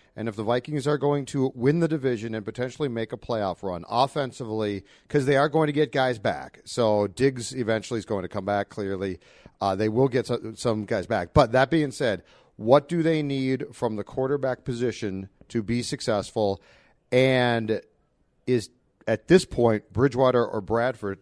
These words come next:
the two people that can provide that? Uh, because I think if you were to ask me, uh, rank your offensive M V Ps for this game,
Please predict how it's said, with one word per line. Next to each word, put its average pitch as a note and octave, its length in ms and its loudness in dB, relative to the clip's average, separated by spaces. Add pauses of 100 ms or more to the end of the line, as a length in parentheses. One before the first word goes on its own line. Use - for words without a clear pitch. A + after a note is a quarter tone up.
the - 60 -20
two B2+ 140 -8
people A#2 380 -6
that A2+ 160 -2
can A2+ 100 -6
provide A2+ 560 0
that? F2 320 -4 (420)
Uh, G#2+ 160 0
because A#2+ 320 -2
I D3 240 4
think D#3+ 260 0
if A#2 80 -4
you C#3 140 2
were F#3+ 80 6
to F3 80 8
ask D3+ 260 4
me, C3+ 240 0
uh, A#2 320 6
rank C3+ 460 2
your D3 120 4
offensive C3 520 0
M B2 160 -2
V A#2+ 100 -2
Ps B2+ 300 -4
for G2+ 180 -6
this G#2+ 180 -4
game, D#3 360 -2